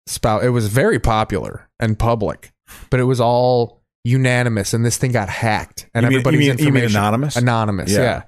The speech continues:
Speaker 1: Well, this thing got hacked, and everybody's credit card information, and Josh Duggar was on it,
Speaker 2: <laughs>
Speaker 1: and he's Mister Christian, and here he is.
Speaker 2: Well, again, none of this is surprising to me.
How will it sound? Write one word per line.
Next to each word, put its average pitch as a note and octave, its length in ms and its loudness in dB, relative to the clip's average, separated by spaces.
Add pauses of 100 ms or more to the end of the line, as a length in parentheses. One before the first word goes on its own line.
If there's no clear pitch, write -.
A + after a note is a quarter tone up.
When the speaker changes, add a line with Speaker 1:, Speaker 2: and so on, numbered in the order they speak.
(400)
Speaker 1:
Well, B2+ 80 2
this D3 180 2
thing D#3 120 0
got A#2+ 140 0
hacked, C3 360 -2
and A2+ 80 0
everybody's A2 340 0
credit A#2+ 300 -2
card G#2+ 180 -2
information, A2 440 -2
and G2+ 100 -2
Josh G#2+ 260 0
Duggar A2 380 0
was F#2 160 0
on F#2+ 240 0
it, - 80 -8 (200)
Speaker 2:
<laughs> - 200 -8
Speaker 1:
and G2+ 100 0
he's C#3 220 2
Mister C#3 280 0
Christian, G#2+ 600 -2
and G#2 180 -2
here A#2 220 2
he A2 120 2
is. A2 120 0
Speaker 2:
Well, - 140 0
again, F#3 640 0
none F#3+ 180 2
of C4 80 2
this F#3 240 0
is F3 100 2
surprising A#3 720 0
to D3 140 0
me. D2+ 220 -4